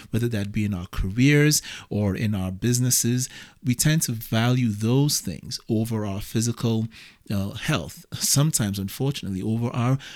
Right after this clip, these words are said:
mental health. And that is, um, that's unfortunate to my mind. It's very unfortunate. And that's why when I think about eighty twenty,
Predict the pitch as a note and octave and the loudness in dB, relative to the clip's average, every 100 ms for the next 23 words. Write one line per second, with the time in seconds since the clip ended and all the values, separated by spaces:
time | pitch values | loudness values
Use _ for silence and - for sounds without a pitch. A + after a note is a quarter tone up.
0 | - F3+ G3+ G3+ - - F#2+ - - - | -2 4 6 6 4 0 -2 -6 -8 -8
1 | - D#3 F3+ G3+ F#3+ F3+ - - - - | -2 0 2 2 2 2 0 -10 -18 -18
2 | - C#3 C3+ C#3 - _ - F3+ G3 - | -4 0 2 0 -8 _ 0 2 2 2
3 | D#3+ - E3+ D#3+ - E2 - - _ - | 2 2 0 2 0 -4 -8 -20 _ -2
4 | G#2+ G2 F#2+ F#2+ G#2+ C3+ - - - - | 0 0 0 -2 0 -2 -4 -18 -8 -2
5 | B2+ D#3+ E3 C3+ A#2 A2+ - - - C3 | 0 2 2 2 -2 -6 -8 -10 -2 0
6 | D3 D#3 D#3+ C#3+ C3 C3+ _ _ _ C3+ | 2 2 2 4 2 0 _ _ _ 0
7 | D3+ F3 F#3+ D#3+ D#3 C#3+ C3 G#2+ - A#2+ | 4 4 4 2 2 2 2 0 0 0
8 | - A2+ A#2 C3+ D3+ E3+ | 0 0 2 2 2 -2